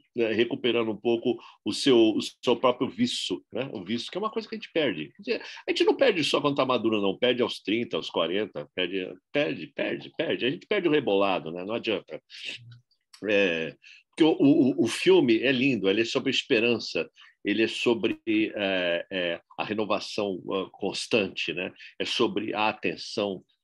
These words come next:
a atenção que a gente tem que ter, que não é na vida, é diariamente, né? É dia a dia, né? Agora. Eu tô aqui agora ou eu não estou, né? Eu estou prestando atenção, porque não adianta correr atrás do passado, eles correm atrás do passado, você viu, né, Rogério? Não deu certo.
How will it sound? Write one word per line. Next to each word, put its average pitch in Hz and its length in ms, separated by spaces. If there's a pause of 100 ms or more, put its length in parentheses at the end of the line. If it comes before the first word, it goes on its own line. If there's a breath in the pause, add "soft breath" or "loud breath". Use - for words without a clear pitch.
(180)
a 87 100
atenção 98 640
que - 100
a - 20
gente 98 220
tem 90 160
que - 120
ter, 117 200
que 101 160
não 101 220
é 107 420
na 90 160
vida, 95 340
é - 20
diariamente, 90 880
né? 90 200
É 90 80
dia 95 320
a 95 40
dia, 90 380
né? 85 180
Agora. 85 540 (260 loud breath)
Eu 90 140
tô - 80
aqui 117 220
agora 120 720 (120)
ou 104 180
eu 101 100
não 90 140
estou, 73 420
né? 80 180 (460 loud breath)
Eu 90 60
estou - 200
prestando 110 520
atenção, 98 360
porque - 160
não 151 120
adianta 196 300
correr 139 240
atrás 123 220
do 101 100
passado, 87 460
eles 90 160
correm 131 260 (360 loud breath)
atrás 101 300
do 101 100
passado, 147 680
você - 220
viu, 156 160
né, 143 100
Rogério? 90 360
Não 80 120
deu 92 140
certo. - 460